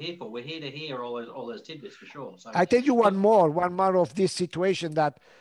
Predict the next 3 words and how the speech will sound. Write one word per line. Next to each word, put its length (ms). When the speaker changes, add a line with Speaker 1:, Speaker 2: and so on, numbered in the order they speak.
Speaker 2:
look, 360
uh, 500
Nakajima, 960